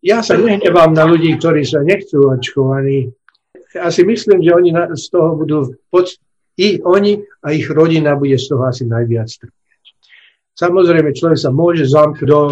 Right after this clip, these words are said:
kuchyne alebo do izby a zostať doma a tak ten koronavírus nedostane, ale keď dostane, môže to byť aj dosť veľký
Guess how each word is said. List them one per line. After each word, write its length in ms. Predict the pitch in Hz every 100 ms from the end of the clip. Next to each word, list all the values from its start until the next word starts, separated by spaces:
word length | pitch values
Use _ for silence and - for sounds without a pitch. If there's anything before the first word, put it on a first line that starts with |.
| 139
kuchyne 400 | 185 180 170 156
alebo 400 | 156 143 139 131
do 160 | 156 196
izby 400 | 165 151 165 - _
a 320 | 147 143 139 135
zostať 320 | 143 - 127
doma 400 | 160 175 165 151
a 80 | 131
tak 240 | 135 123
ten 160 | 143 127
koronavírus 960 | 151 156 147 135 135 131 131 127 120
nedostane, 640 | 180 170 - - 143 139 - _ -
ale 400 | 170 180 180 156 - _ _
keď 140 | 160 131
dostane, 720 | - - 165 151 151 143 147
môže 320 | 143 139 143
to 160 | 123 127
byť 80 | 123
aj 140 | 117
dosť 160 | 120 107
veľký 260 | 120 113